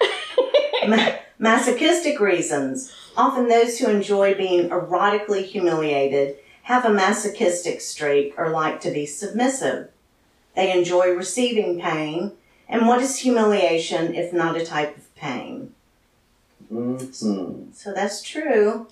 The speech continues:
Speaker 1: It is.
Speaker 2: It's, it's part of getting into the headspace of being a submissive, of being one down in the power exchange.
Speaker 1: Hmm.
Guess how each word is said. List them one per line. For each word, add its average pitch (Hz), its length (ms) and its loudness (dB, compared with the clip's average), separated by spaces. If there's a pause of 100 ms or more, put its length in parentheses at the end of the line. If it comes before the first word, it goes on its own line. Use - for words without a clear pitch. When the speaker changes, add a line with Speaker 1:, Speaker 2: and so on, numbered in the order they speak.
Speaker 1:
It 202 140 -2
is. 208 640 -6 (180)
Speaker 2:
It's, 214 320 0
it's 208 340 2
part 240 320 2
of 196 300 0 (420)
getting 208 340 2
into 196 280 -4
the 175 80 0
headspace 175 760 0
of - 80 -10
being 180 260 -4
a 160 80 -4
submissive, - 800 -6
of - 180 -16
being 147 500 -4 (1200)
one 180 360 0
down 165 540 0
in 165 180 -4
the 156 80 -6
power 151 360 -2
exchange. - 800 -10 (1500)
Speaker 1:
Hmm. 214 260 2